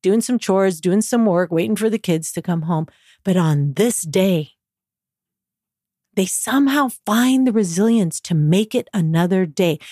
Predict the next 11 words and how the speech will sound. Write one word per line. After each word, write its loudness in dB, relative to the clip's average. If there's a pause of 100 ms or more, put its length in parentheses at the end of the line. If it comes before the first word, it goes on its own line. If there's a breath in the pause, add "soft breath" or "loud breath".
(140 loud breath)
despite -2
whatever 0
big -2
changes 0
happen, -4 (240 loud breath)
whether 2
that's -2
a -4
tragedy, -2 (220 soft breath)
like -4
a -10